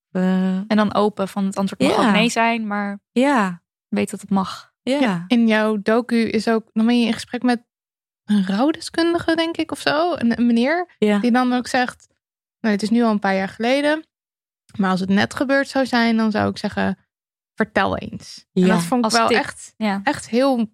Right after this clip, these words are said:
Speaker 3: mooi. Want dan hou je het gewoon helemaal ook bij degene die rouwt, wat voor verhaal er komt en of er een verhaal komt en welk verhaal dan.
Speaker 1: Ja, vond ik ook echt een, echt een, en want ik heb zelf ook nog steeds, misschien jij ook, van dat,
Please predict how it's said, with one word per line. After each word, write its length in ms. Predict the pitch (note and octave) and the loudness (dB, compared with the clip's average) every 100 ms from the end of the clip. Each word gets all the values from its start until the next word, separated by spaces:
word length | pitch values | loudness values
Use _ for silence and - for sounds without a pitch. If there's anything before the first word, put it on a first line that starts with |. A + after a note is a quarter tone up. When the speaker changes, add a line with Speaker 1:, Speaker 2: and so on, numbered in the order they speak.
| - | -2
Speaker 3:
mooi. 400 | G3+ B3+ D#4 G3+ | 0 2 2 2
Want 180 | G3 G#3 | 0 0
dan 180 | G#3 | 0
hou 200 | G3+ G#3+ A#3+ | 2 2 2
je 60 | |
het 120 | A#3 | 0
gewoon 220 | - A#3+ G#3+ | -2 0 2
helemaal 400 | A3+ C#4 B3+ A3+ | 2 2 2 2
ook 240 | A3+ - - - _ _ _ _ _ | 0 -4 -20 -20 _ _ _ _ _
bij 240 | G#3 G#3 A3+ | 0 2 0
degene 440 | - A#3 A3+ G#3+ | -2 0 0 0
die 200 | G#3 G#3 | 0 0
rouwt, 400 | G3 A3+ A#3+ - | 2 2 0 -2
wat 220 | G3 G3+ | -2 -2
voor 180 | - A3 | -2 -6
verhaal 300 | G3 F#3 G#3 | -4 0 0
er 100 | G#3 | 0
komt 340 | - G3+ G3+ G3+ | 0 0 0 -2
en 80 | - | -4
of 220 | G#3+ - | -4 0
er 80 | G#3 | 0
een 180 | G#3 | 2
verhaal 360 | G3 G3 G3 G3+ | 2 2 2 2
komt 380 | - G3 G3 G3+ | 0 0 0 -4
en 120 | F3+ | -2
welk 240 | G3 B3 | 0 0
verhaal 400 | - A3+ G#3 G3 | 0 -2 0 0
dan. 460 | F#3+ F#3 F#3+ F#3+ - _ - | 2 2 2 0 -4 _ -2
Speaker 1:
Ja, 280 | G#3+ G3+ G3 | 2 2 0
vond 200 | G#3 F#3+ | -4 -2
ik 80 | |
ook 100 | G3+ | -2
echt 160 | G#3 - | -2 -4
een, 100 | F#3 | -4
echt 220 | - G#3 | -2 -2
een, 240 | G3 F3+ _ _ _ - | 0 0 _ _ _ -4
en 100 | A3 | 0
want 120 | G3 | 2
ik 140 | G3 | 2
heb 100 | G3 | 0
zelf 280 | - G3 F#3+ | 0 0 0
ook 160 | - B3 | -2 -4
nog 120 | C#4 | -6
steeds, 340 | - B3 A#3 - | -4 0 0 0
misschien 280 | F#3+ G3 F#3 | -2 2 4
jij 180 | F3 | 4
ook, 340 | - A#3+ A3+ - - - _ - | 2 0 -2 -12 -20 -20 _ -2
van 200 | G#3 G#3 | 2 4
dat, 320 | F#3+ - | 2 -4